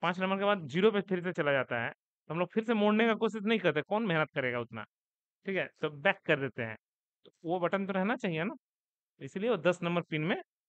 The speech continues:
कि अगर पहले से ज़ीरो पे है, तो अगर माइनस माइनस प्रेस करेंगे,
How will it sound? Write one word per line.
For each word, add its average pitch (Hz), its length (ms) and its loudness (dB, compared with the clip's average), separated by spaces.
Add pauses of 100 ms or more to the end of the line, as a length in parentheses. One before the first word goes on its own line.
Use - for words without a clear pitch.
(140)
कि 156 60 -12
अगर 151 340 -2
पहले 190 300 2
से 254 140 0
ज़ीरो 190 240 4
पे 190 120 4
है, 143 220 2 (320)
तो 175 60 -8
अगर 151 200 -2
माइनस 170 320 2
माइनस 202 320 2
प्रेस - 160 0
करेंगे, 156 340 0